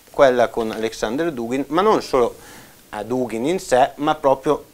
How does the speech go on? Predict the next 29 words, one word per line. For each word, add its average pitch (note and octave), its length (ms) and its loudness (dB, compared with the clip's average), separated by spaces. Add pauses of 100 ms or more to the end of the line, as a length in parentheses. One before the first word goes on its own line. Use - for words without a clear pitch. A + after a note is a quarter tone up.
(140)
a B2 120 -4
parlare, C3 460 4
a A#2+ 80 -2
chiacchierare C3+ 520 0
un C3+ 220 -4
po' A2+ 200 0
con C#3 240 -4
te C3 160 2
di A2+ 120 -8
geopolitica A#2+ 1120 -2 (420)
e A#2+ 500 0
di A2 80 -14
futuri A#2+ 340 -6
modelli A#2 380 -2
sociali, B2+ 920 2
un A#2 340 -10
po' B2 120 0
di, A#2+ 220 -4 (720)
di B2+ 200 -4
filo-, B2 280 -4
di A#2 220 -12
postmodernità, A2+ 1160 -2
quindi C3+ 180 -4
un A#2 100 -2
capitolo B2 440 -2
particolarmente B2+ 720 0
denso A#2+ 360 -2
e B2 40 0
importante A#2+ 720 -2